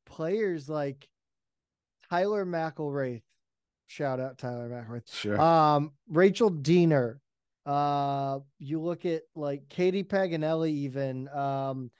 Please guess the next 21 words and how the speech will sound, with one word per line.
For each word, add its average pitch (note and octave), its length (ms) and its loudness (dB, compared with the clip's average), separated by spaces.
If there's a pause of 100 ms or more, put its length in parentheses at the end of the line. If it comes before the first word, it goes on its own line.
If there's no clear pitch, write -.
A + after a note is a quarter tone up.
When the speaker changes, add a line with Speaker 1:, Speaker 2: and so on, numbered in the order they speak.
(140)
Speaker 1:
Maggie E3 340 0
Hennigan, D3+ 480 0
Amy D#3 260 -2
Klotz. D#3 640 -2 (500)
Like, E3+ 400 -2
it A3 220 -8 (220)
felt A3 260 0
like, G#3 340 -4
though, F3 380 -2
were F3 380 -2
those G#3 440 -2 (140)
women F3+ 640 -4 (800)
bigger, D#3 360 2
or E3 280 0
was D#3 180 -4
I E3 160 0
just F3+ 220 -6
a F3 60 -4
tiny E3+ 440 -2
human D3+ 440 -4
being? C3 520 -10